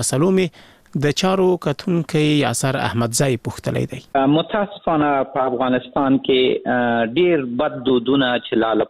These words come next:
Speaker 2: پخوا څخه نه یوازې په افغانستان کې، مثلاً په سیمه کې، که هند کې وګورو، دې خوا ته پاکستان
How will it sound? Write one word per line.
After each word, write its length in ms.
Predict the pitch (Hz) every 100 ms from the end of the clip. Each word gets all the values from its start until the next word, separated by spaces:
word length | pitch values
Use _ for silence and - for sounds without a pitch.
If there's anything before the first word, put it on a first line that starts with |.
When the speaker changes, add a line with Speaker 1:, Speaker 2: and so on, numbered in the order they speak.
| 104
Speaker 2:
پخوا 300 | - 143 143 131
څخه 260 | 127 - 123
نه 80 | 175
یوازې 340 | 190 147 127 131
په 80 | 127 117
افغانستان 600 | 117 113 - - 120 113
کې، 160 | 110 107
مثلاً 340 | - 117 113 -
په 100 | 107 -
سیمه 260 | 185 165 120
کې، 480 | - 120 113 - - - - -
که 80 | 120
هند 240 | 113 143 139
کې 120 | 135
وګورو، 420 | 131 117 117 117 113 110
دې 80 | 113 -
خوا 120 | 107
ته 220 | - - 107
پاکستان 680 | 104 117 110 135 131 123